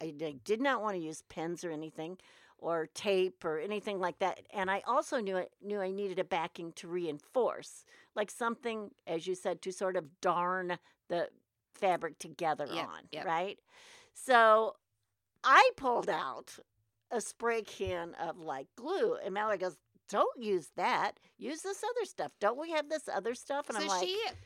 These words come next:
Speaker 2: sh-,
Speaker 1: "I
Speaker 2: yeah.
Speaker 1: guess we do."
Speaker 2: She pulled out the glue that she used, like, on her Aerial costumes.
Speaker 1: Right.
Speaker 2: Zigzaggers know about this live broadcast where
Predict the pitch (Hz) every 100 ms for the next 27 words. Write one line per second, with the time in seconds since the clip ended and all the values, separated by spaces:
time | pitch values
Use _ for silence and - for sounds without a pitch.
0 | 240 - 208 220 233 302 - 392 392 202
1 | 185 185 175 233 359 311 349 453 440 330
2 | 277 226 247 233 240 208 170 165 170 170
3 | - 247 233 226 214 - - 175 160 190
4 | 208 170 175 170 180 220 254 226 247 -
5 | 269 269 277 302 320 196 196 185 190 190
6 | 180 180 196 185 170 175 - 175 175 170
7 | 165 - 165 160 - 202 175 185 - 165